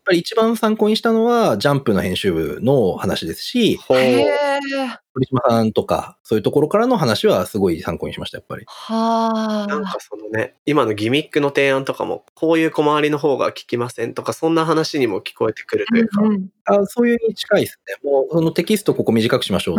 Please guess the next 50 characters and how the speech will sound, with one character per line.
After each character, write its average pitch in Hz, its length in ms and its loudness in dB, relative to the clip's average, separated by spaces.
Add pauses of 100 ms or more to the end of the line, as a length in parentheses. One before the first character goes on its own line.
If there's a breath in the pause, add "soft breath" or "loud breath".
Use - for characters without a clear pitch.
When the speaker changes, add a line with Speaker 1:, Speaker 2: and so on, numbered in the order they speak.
Speaker 1:
と - 60 2
か、 208 80 2
Speaker 3:
う - 20 4 (120)
ん - 20 -
う - 0 -
ん。 202 80 0
Speaker 1:
で、 214 80 0
ま 226 80 4
あ、 - 20 4
や 226 60 2
っ - 20 -14
ぱ - 60 -20
必 - 220 -4
要 240 40 4
だ 247 100 4
っ 247 60 -2
た 240 100 2
ら 220 80 2
プ 165 120 0
ロ 143 80 6
ッ 143 120 -4
ト 147 120 2
も 139 80 2
こ - 100 -4
っ - 20 -2
ち - 140 0
が 101 100 0
か-、 - 180 -6
あ 98 120 2
の、 85 160 -4
ご 90 80 0
提 101 140 2
案 95 80 2
し - 60 -6
た 92 100 2
り 76 80 -6
と - 100 -6
か、 - 140 -4
Speaker 3:
は 240 540 2
あ。 - 20 2
Speaker 1:
す - 80 2
る 170 60 2
こ 190 120 2
と 180 80 0
ま 175 140 2
で 98 100 2
や 87 100 2
り 87 140 0
ま 87 140 -2
す。 - 80 -20